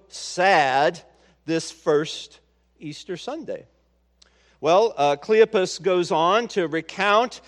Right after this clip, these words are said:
the story of Jesus to Jesus, ironically. And, uh, then in verse twenty-one, he says,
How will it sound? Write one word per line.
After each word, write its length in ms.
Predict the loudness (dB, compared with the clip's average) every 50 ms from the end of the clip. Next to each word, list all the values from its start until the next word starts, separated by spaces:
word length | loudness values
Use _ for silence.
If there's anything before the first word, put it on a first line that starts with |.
| -20 -18 _
the 100 | -8 -8
story 600 | -8 -8 -4 0 2 4 4 6 6 4 4 2 2
of 180 | -2 -4 -4
Jesus 640 | -6 -6 -4 -4 -4 -4 -2 -2 -2 -2 -2 -4 -10
to 140 | -14 -12 -12
Jesus, 640 | -10 -8 -6 -6 -6 -4 -2 -2 -4 -4 -4 -6 -6
ironically. 680 | -4 -4 -2 -2 -2 -2 -2 -4 -2 -2 -2 -2 -2 -8 -16 -20 -20 -20 -20 -16 -8
And, 480 | -4 -2 0 0 0 0 -2 -2 -4 -2
uh, 400 | 2 6 8 8 10 8 6 4 4
then 240 | 4 4 4 4
in 160 | 4 0 0 2
verse 240 | 2 2 2 2
twenty-one, 600 | 0 0 0 0 0 2 2 2 4 4 2 2 0
he 180 | -2 -4 -6
says, 640 | -6 -4 0 2 4 6 6 6 6 4 2 -2